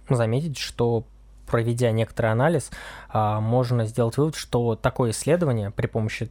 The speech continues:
данного м-, полигенного метода поиска ассоциаций – это один из шагов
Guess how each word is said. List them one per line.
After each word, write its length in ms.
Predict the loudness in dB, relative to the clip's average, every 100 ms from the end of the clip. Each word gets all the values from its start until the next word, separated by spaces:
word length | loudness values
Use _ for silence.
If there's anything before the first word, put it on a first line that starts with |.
| -2
данного 360 | 2 2 2 0
м-, 180 | 0 0
полигенного 580 | 0 2 2 2 0
метода 440 | 0 0 -4 -6 -4
поиска 340 | -2 -4 -4
ассоциаций – 720 | -8 -2 2 2 0 -4 -6 -8 -16 -16 -14 -14 -14 -14 -14 -14 -18 -20 0
это 480 | 2 2 2 2 2
один 420 | 2 2 2 2
из 120 | 0 -2
шагов 800 | -2 2 2 2 2 0 -10